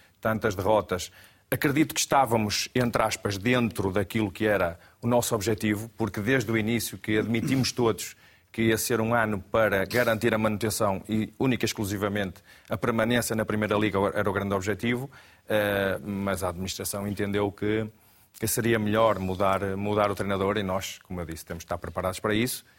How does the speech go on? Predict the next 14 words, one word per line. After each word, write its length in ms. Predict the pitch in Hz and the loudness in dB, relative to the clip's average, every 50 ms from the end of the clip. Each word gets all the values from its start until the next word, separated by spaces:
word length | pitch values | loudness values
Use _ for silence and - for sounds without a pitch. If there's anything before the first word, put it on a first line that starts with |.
| - - _ _ _ _ _ - | -20 -20 _ _ _ _ _ 0
Infelizmente, 880 | 151 160 143 - - 131 131 107 104 127 135 135 120 104 95 - - - - - _ _ _ _ - - | 2 2 2 2 0 0 0 0 0 2 2 2 2 0 -4 -8 -14 -16 -18 -20 _ _ _ _ -16 -10
eh, 460 | - 82 82 85 87 87 - - - - - - - | -6 -4 -4 -4 -4 -4 -6 -8 -10 -10 -8 -4 0
para 160 | 131 123 120 | 0 2 2
mim, 400 | 120 127 131 127 120 101 87 82 - - - - | 2 2 2 2 2 0 -4 -6 -12 -18 -12 -6
infelizmente 580 | 117 127 120 - 120 117 98 113 120 120 110 - | -2 -2 -2 -2 -2 -2 0 0 0 0 0 -2
também 200 | - 110 117 110 | -2 0 0 0
para 80 | - 107 | 0 -2
o 20 | - | -2
Santa 220 | - 104 95 104 | -4 -4 -4 -4
Clara, 260 | - 107 104 98 92 101 | 0 0 2 2 2 2
eu 40 | |
digo 180 | 101 110 98 - | 2 0 -2 -2
para 140 | - 117 117 | 0 0 0
mim, 320 | 120 123 120 113 101 90 | 2 2 0 0 -2 -4